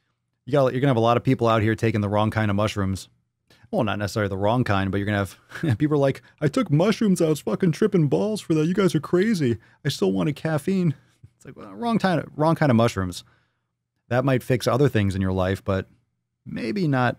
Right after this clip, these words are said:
your coffee situation. Not one to shy from some good shrooms. <laughs> Uh, let's see.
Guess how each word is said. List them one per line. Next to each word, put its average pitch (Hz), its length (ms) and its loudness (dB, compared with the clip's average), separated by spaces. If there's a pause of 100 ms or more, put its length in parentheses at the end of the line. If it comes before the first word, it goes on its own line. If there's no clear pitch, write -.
(120)
your 107 120 -2
coffee 98 420 0
situation. 92 720 -8 (1700)
Not 113 200 -2
one 123 160 4
to 113 80 0
shy 117 280 0
from 110 140 -2
some 95 200 -2
good 123 180 2
shrooms. 104 680 0 (2000)
<laughs> 170 60 2 (3000)
Uh, 151 280 -4 (180)
let's 123 180 -6
see. 98 380 0